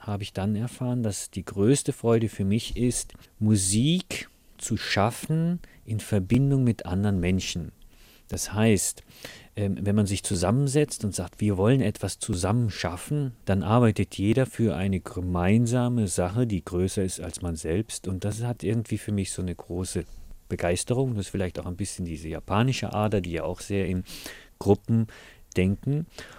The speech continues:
Und für mich ist dieser Beruf des Dirigenten dann irgendwo auch ein Extrem, denn im Idealfall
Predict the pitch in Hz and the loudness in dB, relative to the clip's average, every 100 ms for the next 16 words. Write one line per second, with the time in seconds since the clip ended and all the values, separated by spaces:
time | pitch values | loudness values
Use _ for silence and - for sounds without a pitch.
0 | - 110 107 - 107 120 170 175 160 - | -6 0 2 2 4 4 4 0 -2 -4
1 | 104 92 92 85 76 98 92 104 98 - | -4 -2 0 -2 -2 -2 -2 -4 -6 -4
2 | 101 95 104 117 135 151 143 127 117 127 | -2 0 2 2 0 -2 0 2 2 2
3 | 127 120 98 76 87 87 - - - - | 2 0 0 -2 -4 -6 -8 -10 -6 0
4 | 82 113 185 180 - - - 98 95 76 | 4 4 2 -2 -12 -10 0 2 2 0
5 | - - - - - 90 101 95 82 107 | -4 -20 -20 -12 -6 -2 0 2 2 2
6 | - 123 127 143 | 0 0 2 0